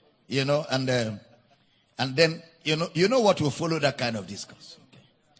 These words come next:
So the strong one, Shaddai, Shaddai,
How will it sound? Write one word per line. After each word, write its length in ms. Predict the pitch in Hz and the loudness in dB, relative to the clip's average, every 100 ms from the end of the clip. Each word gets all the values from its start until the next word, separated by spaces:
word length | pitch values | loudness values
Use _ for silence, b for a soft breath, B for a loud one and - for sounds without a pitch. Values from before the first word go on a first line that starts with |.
| B B B | B B B
So 220 | - 214 | 0 0
the 200 | 214 220 | 4 6
strong 460 | - - - 392 - | 6 6 8 8 8
one, 340 | 392 - 349 - - _ _ _ | 4 4 2 -2 -14 _ _ _
Shaddai, 760 | - - 262 233 330 285 180 143 - - _ _ _ _ _ _ _ _ _ _ _ | -4 4 4 6 6 8 6 2 -8 -20 _ _ _ _ _ _ _ _ _ _ _
Shaddai, 760 | - 277 302 339 311 247 135 | 2 4 8 8 8 4 0